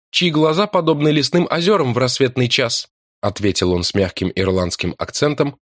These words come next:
и маленькие веселые чертенята плясали в его глазах, пока он декламировал свои поэтические сравнения. «Я могла бы найти ошибки в том, что ты сказал, но в целом все понятно», сказала она. «Что такое лесные озера, я не знаю,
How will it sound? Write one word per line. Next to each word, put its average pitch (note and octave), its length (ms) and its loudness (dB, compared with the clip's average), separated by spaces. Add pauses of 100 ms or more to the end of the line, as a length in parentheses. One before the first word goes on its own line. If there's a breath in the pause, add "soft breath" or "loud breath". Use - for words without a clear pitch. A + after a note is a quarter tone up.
(140)
и A#2+ 80 2
маленькие D3 480 2
веселые B2 400 2
чертенята G#2+ 600 0
плясали A2 420 0
в G2 60 -2
его F#2+ 240 0
глазах, G#2+ 540 0
пока F#2+ 260 -2
он F2 120 -2
декламировал F2 680 -2
свои G2 280 0
поэтические F2 680 -2
сравнения. G#2 680 -2 (280)
«Я G#3+ 180 2
могла F#3+ 340 4
бы F3 100 2
найти F3 320 2
ошибки E3+ 440 0
в D#3 80 -6
том, D#3+ 200 2
что D3+ 180 0
ты D#3 120 -2
сказал, D#3+ 560 0 (200)
но B3 120 2
в - 80 -6
целом A#3 340 0
все - 180 -2
понятно», A3 640 -2 (380)
сказала F#2 540 0
она. G#2+ 360 -4 (300)
«Что - 260 0
такое A3+ 340 2
лесные F3+ 400 2
озера, G#3 440 2
я G#3+ 200 2
не A3 140 4
знаю, D3+ 460 0